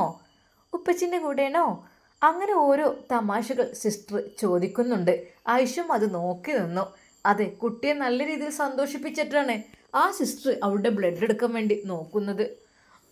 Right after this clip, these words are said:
"എനിക്ക് പേടിയാണ്, കുത്തോ?" എന്നാൽ അത് കണ്ടു നിൽക്കാൻ ഉസ്താദിന് കഴിഞ്ഞില്ല. "റബ്ബേ,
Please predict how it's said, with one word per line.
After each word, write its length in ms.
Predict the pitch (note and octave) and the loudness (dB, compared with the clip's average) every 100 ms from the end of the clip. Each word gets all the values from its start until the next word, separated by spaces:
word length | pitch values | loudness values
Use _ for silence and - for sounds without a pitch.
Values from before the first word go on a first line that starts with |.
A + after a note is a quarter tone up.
| - - A4 - - - | -20 -18 -18 -18 -20 -14
"എനിക്ക് 280 | F4 E4+ F4+ | -12 -8 -6
പേടിയാണ്, 680 | - F#4 D#4+ - F#4 F4 - - _ | -4 -2 0 0 0 -2 -6 -16 _
കുത്തോ?" 480 | - F#4+ - - F#4+ D#4 D4 - _ B3+ | -6 -6 -6 -2 0 0 -2 -14 _ 2
എന്നാൽ 360 | C#4+ D#4+ F#4 A3+ | 2 6 4 4
അത് 180 | A3 G#3+ - | 4 4 2
കണ്ടു 340 | A#3+ F#3+ G3+ | 0 2 2
നിൽക്കാൻ 500 | C#4 A#3 A#3+ A3 - | 2 2 4 2 2
ഉസ്താദിന് 520 | F#3 F3 - F#3 G#3+ A#3 | -4 -6 2 2 4 2
കഴിഞ്ഞില്ല. 480 | G3+ F3 F#3+ G#3+ F3+ | 0 0 2 4 4
"റബ്ബേ, 380 | F3 E3+ F3 A#3+ | 4 2 4 6